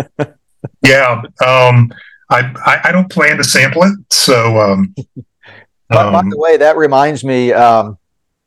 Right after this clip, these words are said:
Speaker 2: I, I talked this weekend in, uh, at the Prophecy Watchers Conference in my presentation on A I.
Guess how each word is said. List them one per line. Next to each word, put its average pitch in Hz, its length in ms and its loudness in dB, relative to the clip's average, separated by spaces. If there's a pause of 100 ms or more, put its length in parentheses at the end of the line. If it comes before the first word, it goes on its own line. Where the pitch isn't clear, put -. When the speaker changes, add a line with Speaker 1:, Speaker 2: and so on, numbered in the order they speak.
(200)
Speaker 2:
I, 123 240 0
I 120 100 0
talked 143 380 -2
this 123 180 -6
weekend 127 460 -4
in, 110 260 -4
uh, 104 180 -2
at 107 140 -6
the 107 80 -8
Prophecy 123 400 -2
Watchers 104 380 -4
Conference 104 420 -6
in 104 80 -6
my 101 140 -2
presentation 107 720 -2
on 101 220 0
A 104 220 0
I. 98 320 4